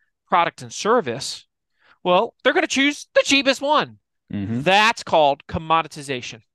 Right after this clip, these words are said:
Speaker 1: So it's only through education can you decommoditize that product or service that you sell. Now, last point I'll make about this.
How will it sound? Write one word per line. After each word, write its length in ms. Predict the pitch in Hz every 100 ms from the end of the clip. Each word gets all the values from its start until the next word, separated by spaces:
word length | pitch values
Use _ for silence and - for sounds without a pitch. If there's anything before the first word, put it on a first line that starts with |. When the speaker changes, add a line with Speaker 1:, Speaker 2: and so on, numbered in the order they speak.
| _ _ - - _
Speaker 1:
So 320 | - - 185
it's 180 | 175 185 -
only 300 | 196 247 285
through 300 | - 202 165
education 680 | 185 220 247 - 123 120 147
can 240 | 143 160 151
you 300 | 151 151 135
decommoditize 1600 | - 170 202 - - 170 170 190 220 - 117 98 101 147 185 - - _ _ _ _ _ _ _ _ -
that 160 | 165
product 360 | - 151 151 -
or 60 | 151
service 420 | - 123 120 -
that 140 | -
you 100 | -
sell. 360 | 110 - 98 - _ _ _ _ _ _ _ _ _ _ _ _ _ _
Now, 340 | 160 143 117 - -
last 340 | 156 165 -
point 240 | - 151 131
I'll 80 |
make 220 | 123 123 123
about 300 | 110 101 -
this. 380 | 104 - -